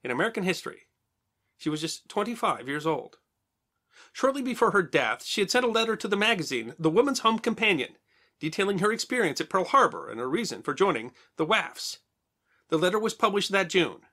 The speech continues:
The editor wrote, "Her words here will live as moving account of why one woman joined the wafs and as a testament to all American women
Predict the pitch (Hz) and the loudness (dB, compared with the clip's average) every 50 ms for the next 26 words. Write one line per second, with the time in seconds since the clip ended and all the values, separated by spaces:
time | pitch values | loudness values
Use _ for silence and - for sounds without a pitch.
0 | _ _ _ _ _ - 170 143 165 180 180 180 165 185 175 175 156 - - - | _ _ _ _ _ -10 -6 -4 0 0 2 4 4 4 4 4 2 0 -2 -8
1 | - _ _ _ _ _ _ _ _ _ _ _ _ _ _ - - 196 220 240 | -20 _ _ _ _ _ _ _ _ _ _ _ _ _ _ -2 2 4 4 6
2 | 233 233 247 254 233 - - 220 226 226 226 233 214 208 185 139 - - - - | 6 6 6 4 0 -4 -4 -2 -2 0 0 2 4 4 4 4 2 -4 -12 -20
3 | - - 139 127 123 - 131 139 156 170 202 214 214 - - 190 170 156 156 143 | -12 -8 -8 -8 -6 -4 -2 -2 0 0 0 -2 -4 -2 0 0 0 0 0 0
4 | - 156 151 156 143 160 190 226 226 226 233 233 233 208 170 190 202 208 214 214 | 2 4 4 4 4 2 2 2 2 2 2 2 0 2 4 4 4 4 2 0
5 | 214 208 185 160 127 107 - - - - - - - _ _ _ _ _ _ _ | 0 2 2 2 0 -2 -6 -10 -10 -10 -10 -10 -14 _ _ _ _ _ _ _
6 | - 123 120 131 147 160 - - 247 247 - - - 120 90 - - 143 127 - | -10 -8 -6 -4 -4 -6 -2 0 0 0 0 -2 -6 -10 -10 -10 -10 -10 -6 0
7 | 156 175 208 233 226 208 208 202 202 202 - 214 214 220 202 147 - - - | 2 4 4 4 2 2 0 -2 -2 -2 -2 -4 -2 -2 -2 -2 -4 -10 -16